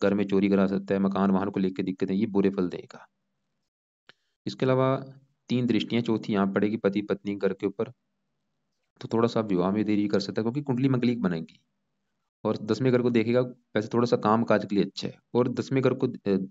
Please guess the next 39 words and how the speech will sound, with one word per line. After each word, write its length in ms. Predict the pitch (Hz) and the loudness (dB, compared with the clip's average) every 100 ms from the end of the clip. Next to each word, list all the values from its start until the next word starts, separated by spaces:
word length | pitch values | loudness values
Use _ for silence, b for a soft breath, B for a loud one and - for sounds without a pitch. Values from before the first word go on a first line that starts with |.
| _ _ _ _ - | _ _ _ _ 2
आठवीं 320 | 110 110 139 | 2 4 2
दृष्टि 200 | 123 131 | 2 2
से 80 | 123 | 0
अपने 180 | 110 123 | -2 0
घर 120 | 120 | 0
को 120 | 120 | 0
देखेगा, 500 | 104 98 117 139 156 _ _ - _ _ - | -2 -2 -2 -2 -4 _ _ -20 _ _ -4
तो 80 | |
धन 200 | 123 113 | 0 2
लाभ 280 | 139 131 127 | 6 6 4
के 60 | 127 | 2
लिए 100 | 95 | 0
अच्छा 180 | - 98 | 2 0
है। 60 | |
मतलब 120 | 135 | 0
चौथे 240 | 139 127 139 | 2 2 4
घर 120 | 143 | 2
में 60 | 139 | 2
बैठा 240 | 113 131 | 0 0
मंगल 240 | 120 113 | -2 0
अच्छे 220 | 117 - 117 | 0 -2 -6
फल 160 | 113 | -4
क्या 180 | 113 95 | -2 -4
देगा, 240 | 92 92 | -2 -6
वो 240 | 117 135 139 101 | -4 -6 -6 -4
धन 260 | 104 110 | 0 2
के 120 | 120 | 2
लिए 100 | 131 | 2
अच्छा 240 | 120 - 123 | 0 -2 -4
है, 200 | 123 127 | -2 -4
आमदन 300 | 104 101 110 | -4 -2 0
बढ़ा 200 | 120 113 | 0 2
देगा, 380 | 110 113 117 123 - _ _ _ - | 2 0 0 -4 -10 _ _ _ -2
काम 240 | 98 98 | 0 2
काज 180 | 104 104 | 2 2
के 60 | 113 | 0
लिए 100 | 101 | -2
अच्छा 180 | - | 0
है, 240 | 107 120 | -2 -2